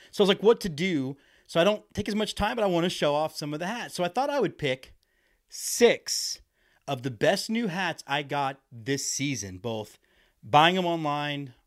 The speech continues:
like this one, or actually getting out to the ball game and checking it out. So we're gonna start with the brand new look for the Aberdeen Ironbirds.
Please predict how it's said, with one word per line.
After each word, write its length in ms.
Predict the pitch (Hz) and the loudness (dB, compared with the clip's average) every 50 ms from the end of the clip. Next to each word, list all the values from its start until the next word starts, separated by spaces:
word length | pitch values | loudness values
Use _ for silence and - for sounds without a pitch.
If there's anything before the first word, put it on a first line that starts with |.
| _ _ | _ _
like 220 | - 95 110 - | -12 -12 -12 -6
this 220 | - 185 190 - - | -4 -4 -4 -4 -4
one, 260 | 135 135 135 135 135 _ _ _ _ _ _ - | -2 -2 -2 -4 -8 _ _ _ _ _ _ -6
or 520 | 208 240 262 233 170 135 123 123 131 135 _ _ _ _ _ _ _ _ _ _ _ _ _ - - | -2 2 2 4 4 2 0 -4 -6 -8 _ _ _ _ _ _ _ _ _ _ _ _ _ -6 0
actually 320 | 139 147 151 - - 156 | 2 2 2 2 0 -6
getting 220 | 135 147 143 143 139 | -4 -4 -4 -4 -4
out 140 | 135 131 - | -4 -4 -6
to 100 | - 123 | -8 -12
the 80 | 117 | -8
ball 220 | 101 120 117 117 117 | -6 -4 -4 -4 -4
game 200 | 113 117 113 113 | -6 -8 -8 -8
and 100 | 110 104 | -8 -8
checking 360 | - 120 110 - 113 107 101 | -8 -10 -10 -10 -12 -14 -12
it 100 | 101 101 | -12 -12
out. 220 | 101 98 - - _ _ _ _ _ - - - | -14 -14 -16 -20 _ _ _ _ _ -20 -14 -4
So 140 | - 196 202 | 4 6 6
we're 80 | 226 | 8
gonna 120 | 233 226 190 | 6 6 0
start 340 | - - 269 285 311 285 | 0 0 2 2 2 2
with 120 | 190 170 - | 0 0 -2
the 60 | 143 | -4
brand 320 | 120 123 156 180 226 226 | -2 0 0 2 2 2
new 160 | 202 190 175 156 | 2 2 0 0
look 500 | 143 135 127 123 143 - - - - _ _ _ _ _ _ _ _ _ _ _ _ _ _ | 0 0 -2 -2 -2 -6 -10 -20 -20 _ _ _ _ _ _ _ _ _ _ _ _ _ _
for 100 | - 123 | -6 -4
the 200 | 117 123 147 - - | -4 -4 -6 -4 2
Aberdeen 540 | - 151 170 185 202 220 202 196 196 185 185 | 4 6 6 6 4 2 2 2 2 0 0
Ironbirds. 800 | - 143 151 151 147 147 143 131 139 139 139 143 139 127 - - | 0 0 2 2 2 0 0 0 0 2 2 0 -2 -4 -8 -14